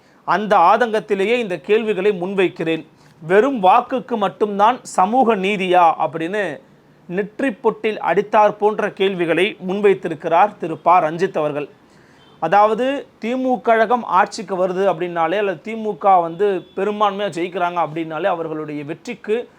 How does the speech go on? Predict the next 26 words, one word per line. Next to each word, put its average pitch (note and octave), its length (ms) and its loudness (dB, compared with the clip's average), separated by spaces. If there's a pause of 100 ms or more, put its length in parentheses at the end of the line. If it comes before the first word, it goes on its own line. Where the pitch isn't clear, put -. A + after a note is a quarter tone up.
மிக F#3+ 300 -2
முக்கியமான C4+ 520 0
ஒரு A3 180 2
காரணமாக F#3+ 920 0 (380)
பட்டியல் B3 320 0
சமூக A3 360 0
மக்களுடைய F3 540 -2
வாக்குகள் F3+ 400 0
இருக்கும் E3 500 -4
அப்படின்னு D#3 60 -10
வந்து D#3 240 -8
சொல்லுவாங்க. E3 520 -6
அதுதான் A#3+ 380 0
நிகழ்ந்த A3 360 -2
வரலாறும் G3 480 4
கூட F3 260 2
அப்படின்னு E3+ 240 -6
சொல்றாரு. D#3 520 -2 (540)
ஆனாலும் C4 600 4
கூட, G3 420 0 (680)
உங்களை G#3+ 420 4
ஆட்சியில் A#3 500 2
அமர்த்திய B3 640 0
நம் G3 240 2
மக்கள் G#3+ 400 -2
மீதே A#3+ 560 2